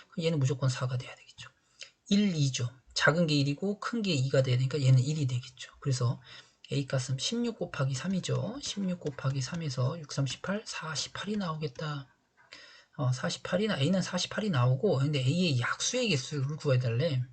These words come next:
A가 소인수 분해가 이렇게 되잖아요. 어, 소인수 분해가 이렇게 되잖아요. 약수의 개수는 어떻게 되는데 하나 올려서 오, 이십, 열 개가 되겠다라는 거죠. 하나 올려주고요.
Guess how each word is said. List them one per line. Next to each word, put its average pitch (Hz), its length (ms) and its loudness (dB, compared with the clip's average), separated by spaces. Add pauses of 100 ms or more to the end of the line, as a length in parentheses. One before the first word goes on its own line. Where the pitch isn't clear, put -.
(640)
A가 185 220 4
소인수 240 360 0
분해가 180 220 4
이렇게 135 280 0
되잖아요. 131 520 2 (920)
어, 123 200 4
소인수 233 320 -2
분해가 160 240 2
이렇게 135 260 2
되잖아요. 131 600 0
약수의 151 360 -4
개수는 135 340 0
어떻게 123 180 0
되는데 131 160 4
하나 214 180 -2
올려서 127 640 2
오, 180 340 2
이십, 185 420 -2
열 127 220 2
개가 160 240 -2
되겠다라는 127 600 0
거죠. - 260 -14 (960)
하나 208 220 2
올려주고요. 170 680 2